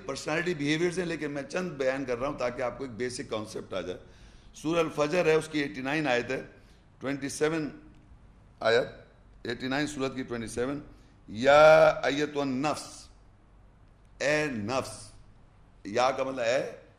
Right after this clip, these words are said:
اور نفس، بس یہ، یہ خطاب ہے، اے نفس، ایک دفعہ آیا قرآن مجید میں۔ اچھا، نفس کی عربی میں معنی ہوتے ہیں انسان کی جو نفسیات ہے۔ ہم انسان جو ہیں، ہمارا ایک بدن ہے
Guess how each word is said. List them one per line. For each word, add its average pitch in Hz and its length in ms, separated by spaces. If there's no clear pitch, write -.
اور 113 180
نفس، 110 460
بس 110 200
یہ، 127 80
یہ 117 180
خطاب 104 280
ہے، 87 320
اے 143 60
نفس، 143 420
ایک 180 260
دفعہ 156 220
آیا 139 140
قرآن 123 280
مجید 101 300
میں۔ 90 120
اچھا، 175 220
نفس 165 440
کی 208 160
عربی 160 380
میں 180 180
معنی 160 340
ہوتے 160 280
ہیں 175 180
انسان 135 480
کی 156 100
جو 160 120
نفسیات 131 560
ہے۔ 85 100
ہم 190 160
انسان 196 480
جو 180 220
ہیں، 151 200
ہمارا 143 340
ایک 147 140
بدن 131 280
ہے 190 160